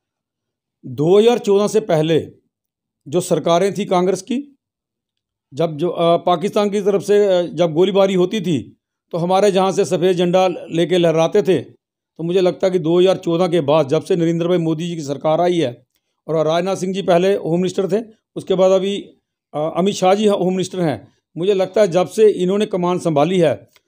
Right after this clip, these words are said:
तो पाकिस्तान की इतनी अब ज़रूरत नहीं है कि वो यहाँ पे शेलिंग कर सके। लेकिन जब भी कभी ऐसी बात होती है, अगर वहाँ से एक गोली चलती है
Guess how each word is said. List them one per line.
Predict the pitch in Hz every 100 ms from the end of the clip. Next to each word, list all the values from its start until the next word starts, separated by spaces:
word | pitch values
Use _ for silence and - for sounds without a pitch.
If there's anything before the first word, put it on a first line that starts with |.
| _ -
तो | 190 196
पाकिस्तान | 190 175 170 - 202 196
की | 208
इतनी | 208 190 165 196
अब | 214 180
ज़रूरत | 131 160 196 208
नहीं | 202 208
है | 233 - _ _
कि | 180
वो | 196
यहाँ | 180 180
पे | 185
शेलिंग | 185 165 202
कर | 208
सके। | 170 196 233 233 _ -
लेकिन | 175 190
जब | 147 190
भी | 196
कभी | 269 254 247
ऐसी | 202 202
बात | 202 185
होती | 180 190 190
है, | 143 - - _
अगर | 165 180
वहाँ | 175 190
से | 190 190
एक |
गोली | 165 196
चलती | 190 208 214 214
है | 233